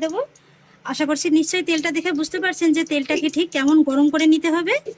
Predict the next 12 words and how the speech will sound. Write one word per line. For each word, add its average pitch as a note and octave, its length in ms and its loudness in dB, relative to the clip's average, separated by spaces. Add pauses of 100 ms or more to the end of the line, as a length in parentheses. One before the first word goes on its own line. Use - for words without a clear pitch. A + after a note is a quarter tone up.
(400)
আর C4 140 0
এই C#4 100 2
সময় E4+ 240 4
কিন্তু E4 220 2
গ্যাসের D#4 360 0
আঁচটাকে D4+ 380 -4 (180)
মিডিয়াম D4+ 380 2
আর D#4 140 0
লোয়ের D4 260 2
মাঝামাঝি D4 480 0
রেখে D4+ 220 -2 (460)
কটকটিগুলোকে D4 640 0